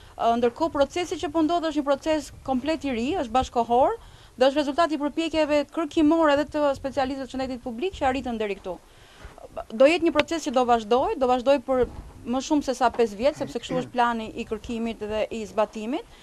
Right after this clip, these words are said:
Dhe ndërkohë, mënyra se do t'i afrohesh, ë, mushkonjës, do jetë një mënyrë e, e hartuar, e segmentizuar për zona të ndryshme të, të vendit, dhe teknologjitë dhe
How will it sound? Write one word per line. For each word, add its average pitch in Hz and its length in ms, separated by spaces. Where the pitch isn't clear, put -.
Dhe 233 100
ndërkohë, 247 320
mënyra 294 300
se 330 120
do 294 80
t'i 277 140
afrohesh, 285 580
ë, 254 220
mushkonjës, 247 720
do 240 100
jetë 294 220
një 294 100
mënyrë 285 420
e, 262 60
e 247 100
hartuar, 285 760
e 262 100
segmentizuar 269 800
për 277 120
zona 311 200
të 277 100
ndryshme 302 460
të, 269 140
të 240 120
vendit, 208 320
dhe 220 120
teknologjitë 233 760
dhe 233 140